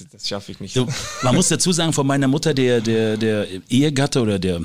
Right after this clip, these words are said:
Speaker 2: mit dem sie die Beziehung hatte, der Lebenspartner, der, dessen Frau damals, erste Frau, kommt aus Dänemark und die brachten dann zu uns zu Weihnachten immer so ein Ritual. Das wirst du, glaub ich, gleich kennen. Ich dachte erst, die wollen mich veralbern. Da gab's immer eine riesengroße Schüssel mit Milchreis.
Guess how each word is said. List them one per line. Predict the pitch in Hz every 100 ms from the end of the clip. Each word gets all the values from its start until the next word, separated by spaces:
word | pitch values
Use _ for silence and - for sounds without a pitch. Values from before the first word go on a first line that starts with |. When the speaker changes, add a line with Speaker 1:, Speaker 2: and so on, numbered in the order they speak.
| - -
Speaker 2:
mit | 90 101
dem | 107
sie | 107
die | 104
Beziehung | 92 - 143 135
hatte, | 143
der | 117
Lebenspartner, | 90 120 - 131 131 135
der, | 104 120 113
dessen | 143 135
Frau | 120 - 117 139
damals, | 117 98 98 -
erste | 113 120
Frau, | - 120
kommt | - 139
aus | 135
Dänemark | - 156 98 92
und | 104
die | 113
brachten | 98 135 -
dann | 135 120
zu | -
uns | 139 151
zu | 120 101
Weihnachten | 131 156 -
immer | 120 117
so | 113
ein |
Ritual. | 107 107 101 101 147 - - - - - -
Das | - 123
wirst | 120
du, | 117
glaub | 110
ich, | 110
gleich | 104 92 -
kennen. | 127 151
Ich | 92
dachte | 104 -
erst, | -
die | 107
wollen | 104
mich | 101
veralbern. | - 95 107 131
Da | 127
gab's | 101 120 -
immer | 104
eine | 101
riesengroße | 160 160 156 123 175 151
Schüssel | - 185 135
mit | 107 85
Milchreis. | 107 98 - 113 247 -